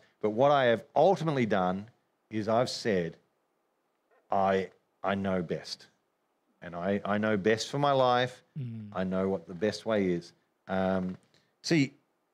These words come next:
Speaker 1: if we make excuses, it's like, "I was scared and they were gonna do this and I felt I was gonna be," all, all we're saying is, "I know what you said, but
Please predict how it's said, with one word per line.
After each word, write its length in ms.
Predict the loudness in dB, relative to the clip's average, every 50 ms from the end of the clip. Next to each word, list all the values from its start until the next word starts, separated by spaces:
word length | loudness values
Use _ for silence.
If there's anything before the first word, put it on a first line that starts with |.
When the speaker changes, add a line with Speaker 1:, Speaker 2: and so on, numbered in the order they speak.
| -14 -14 -14 -14 -20 -20 _ _ _ _ _ _ _ _ _ _ _ _ _ _ -4
Speaker 1:
if 120 | 0 2
we 80 | 4 4
make 220 | 4 2 2 -2
excuses, 680 | -4 -4 -2 -2 -2 0 2 2 2 2 0 -4 -4 -6
it's 120 | -6 -6 -4
like, 220 | -4 -4 -2 -2
"I 120 | 0 0 2
was 200 | 2 0 -2 -2
scared 640 | -6 -6 -4 -2 0 0 2 2 2 2 0 0 -4 -8 _ _ _ -16
and 120 | -12 -6 -4
they 60 | -2
were 80 | -2 0
gonna 160 | 0 0 -2
do 180 | 0 -2 -2 0
this 360 | 0 0 0 0 -2 -6 -14 -14
and 120 | -10 -6 -4
I 160 | -4 -4 -6 -8
felt 200 | -4 -4 -2 -2
I 20 |
was 100 | -2 -4
gonna 200 | -4 -6 -8 -8
be," 60 | -8 _ _ _ _ _ -6 -4
all, 100 | -2 2
all 220 | 4 4 4 4
we're 80 | 4 2
saying 300 | 2 2 0 2 2 2
is, 240 | 2 2 2 0 -4 _ _ _ _ _ _ _ _ _ _ _ _ _ _ _ _ _ _ -4
"I 60 | 0
know 120 | 2 2 2
what 120 | 2 4
you 160 | 4 4 4 2
said, 320 | 2 2 2 2 2 2
but 220 | 0 -2 -2 -4